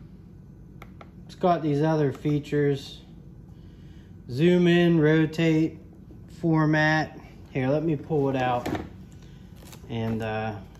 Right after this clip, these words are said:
we'll see what we got here. So it's got those. We'll hit okay. Resolution. Okay, we'll go back.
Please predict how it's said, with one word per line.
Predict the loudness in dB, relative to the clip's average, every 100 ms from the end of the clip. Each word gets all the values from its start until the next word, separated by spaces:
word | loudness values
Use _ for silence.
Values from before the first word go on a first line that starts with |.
| -20 -20 -14
we'll | -14
see | -8 -4 -4
what | -6
we | -4
got | -2 -2 -2
here. | -4 -4 -6 -12 -20 -20 -20 -20 -20 -20 -20 -20 -20 -20 -20 -20 -20 -20 -20
So | -10 -6
it's | -6 -6
got | -2 -2 -2
those. | -4 0 0 0 0 0 -4 -12 -18 -20 -18
We'll | -12 -8
hit | -6 -6
okay. | -6 -8 -6 -4 -2 -2 -2 -4 -8 -18 -20 -20 -20 -20 -20 -20 -20 -20 -20 -20 -20 -20 -8
Resolution. | -6 -4 -2 2 2 0 -2 -2 0 0 0 -4 -14 -20 -20 -20 -20 -20 -20 -20 -20 -20 -20 -20 -20 -20 -20 -20 -20 -20 -20 -20 -20 -20 -20 -20 -20 -20 -20 -20 -20 -20 -20 -20 -20 -20 -20 -20 -20 -20 -20 -20 -20 -20 -20 -20 -18
Okay, | -10 -6 -4 -4 -4
we'll | -6
go | -10 -10
back. | -8 -6 -4 -4 -6 -8